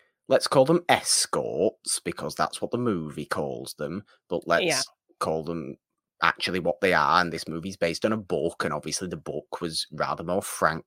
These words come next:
Speaker 1: wi-, with this. This club hires a load of prostitutes to hang out there and just entertain people.
Speaker 2: Yes, yeah, so that's where they go. And I mean, I, I do think Frank Sinatra's character, um,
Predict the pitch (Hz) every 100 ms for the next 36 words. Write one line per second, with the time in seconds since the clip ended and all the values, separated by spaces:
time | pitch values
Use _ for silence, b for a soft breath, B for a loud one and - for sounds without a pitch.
0 | - - - _ 76 78 69 b b b
1 | _ - 147 - B B 196 - - -
2 | 90 82 B B - 123 117 110 110 98
3 | 92 85 82 - - 175 - 113 - 87
4 | - - - - 82 76 78 73 82 -
5 | - 65 82 - b b _ - 123 123
6 | 143 135 - - _ _ _ _ 165 170
7 | 165 - 170 170 165 160 160 156 - 95
8 | - 92 90 _ _ _ _ _ - 226
9 | 285 247 - - - - 135 117 - 156
10 | 160 156 170 165 151 147 - 175 196 214
11 | 220 - 190 240 262 202 196 165 - 156
12 | 151 160 - 147 - 147 139 B B B
13 | B - 180 175 165 165 175